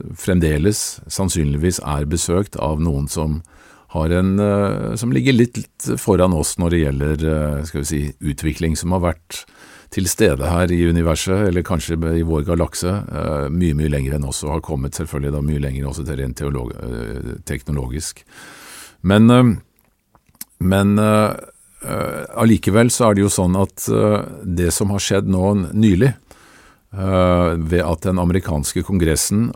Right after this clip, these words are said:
og, eh, nasa og Pentagon, eh, offentlig erkjenner at dette fenomenet, eh, er reelt.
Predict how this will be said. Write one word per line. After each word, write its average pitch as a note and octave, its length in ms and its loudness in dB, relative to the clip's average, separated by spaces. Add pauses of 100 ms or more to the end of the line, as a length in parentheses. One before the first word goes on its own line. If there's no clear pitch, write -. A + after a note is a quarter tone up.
og, F2 500 -2 (160)
eh, E2+ 300 -2
nasa E2 640 -2 (100)
og E2+ 480 -2 (220)
Pentagon, F2 600 0 (640)
eh, F2+ 280 0
offentlig G2+ 640 0
erkjenner G#2 720 0 (400)
at F2 140 -4
dette E2+ 260 -2
fenomenet, F#2 840 0 (380)
eh, E2 220 -2 (240)
er E2+ 220 0 (220)
reelt. A#2 500 0